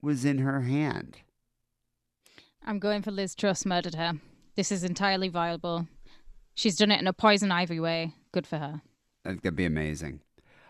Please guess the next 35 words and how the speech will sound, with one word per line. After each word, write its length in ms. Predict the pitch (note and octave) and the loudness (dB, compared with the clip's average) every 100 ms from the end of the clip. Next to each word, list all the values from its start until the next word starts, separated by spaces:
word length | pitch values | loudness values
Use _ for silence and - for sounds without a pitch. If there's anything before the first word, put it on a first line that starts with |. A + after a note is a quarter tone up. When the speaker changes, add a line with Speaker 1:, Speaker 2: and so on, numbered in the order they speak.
| - | 0
Speaker 1:
I'm 200 | A#2+ B2+ | 2 2
sure 160 | D3 | 6
you've 180 | F3 D3 | 8 10
heard 160 | B2+ G#2+ | 6 4
this 180 | B2 - | 2 2
theory 260 | G2 E2 | 0 0
before, 540 | C#2 D2+ - D#2 D2 C#2+ | -4 -8 -4 -4 -4 -8
that 200 | D#2+ - | -12 -6
Queen 240 | A#2 A2+ | 0 0
Elizabeth 400 | A2 G2 G2+ G#2 | 0 -2 -4 -4
the 80 | G2+ | -4
Second 480 | - G2 F2+ F#2 - | 0 0 0 -2 -4
killed 280 | G2+ F2+ | -6 -6
Princess 420 | - F#2+ F2 G2+ - | -6 -8 -6 -8 -4
Di. 400 | D2+ B1 A#1+ - _ _ _ - - - - - | -4 -6 -10 -16 _ _ _ -20 -20 -10 -10 4
Speaker 2:
Oh, 280 | D4 C#4+ C4 | 12 12 12
everyone 460 | A3 F3+ F#3 F3+ E3 | 10 8 2 0 0
knows 220 | E3 E3 | -2 4
about 180 | C#3 D3+ | 10 10
Speaker 1:
Everyone 460 | D3 D3 C#3 C3+ | 10 8 8 6
Speaker 2:
this. 80 | B2 | 6
Speaker 1:
knows 200 | A#2+ G#2 | 4 2
about 300 | G#2+ G2+ F#2 | 0 0 0
this 260 | G2 F2 - | -6 -8 -8
one. 300 | D#2+ D2+ C#2+ - - | -8 -8 -12 -16 -6
And 120 | C#3 | 2
people 200 | G#3 G#3 | 6 8
have 80 | E3+ | 8
been 100 | D3+ | 8
talking 400 | D3+ C#3 B2+ A#2 | 8 8 6 2
about 300 | G#2 A2+ - | 2 2 2
this 120 | A2 | -4
for 140 | - | -4
twenty-five 500 | G2+ G#2+ G2+ F#2+ F#2 | -4 -2 -2 -2 -4
years. 480 | F2 F#2+ F2+ D#2 C#2 | -2 -4 -4 -6 -10